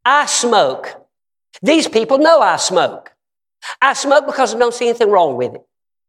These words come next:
If I saw something wrong with it, I'd quit. And until I see something wrong with it, I'm not gonna quit. And I want you to know that, and I want this church to know that. And he sat down. He was deacon in the church.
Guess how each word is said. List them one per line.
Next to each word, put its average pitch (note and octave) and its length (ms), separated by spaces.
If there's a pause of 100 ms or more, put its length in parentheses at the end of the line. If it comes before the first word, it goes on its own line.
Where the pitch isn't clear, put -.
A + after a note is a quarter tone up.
(200)
If C4+ 140
I C4+ 40
saw C4+ 220
something C4 340
wrong C4 260
with B3+ 140
it, C4 80
I'd C4 200
quit. F3+ 320 (720)
And G#3+ 120
until B3+ 320
I D4+ 120
see D4+ 200
something C4+ 360
wrong C4+ 260
with C4+ 140
it, C#4+ 140
I'm B3 220
not C4+ 260
gonna F3 200
quit. D#3 320 (920)
And G3 100
I A3+ 40
want A#3+ 260
you D#4 160
to F4+ 100
know D4+ 200
that, A#3+ 400 (460)
and G#3 100
I - 20
want A3 220
this - 160
church F#4 400
to C4+ 80
know A#3+ 220
that. A#3 380
And F3+ 120
he E3+ 60
sat - 240
down. - 160
He F#3 60
was A3 100
deacon C4 340
in A#3 80
the A#3+ 100
church. C4+ 320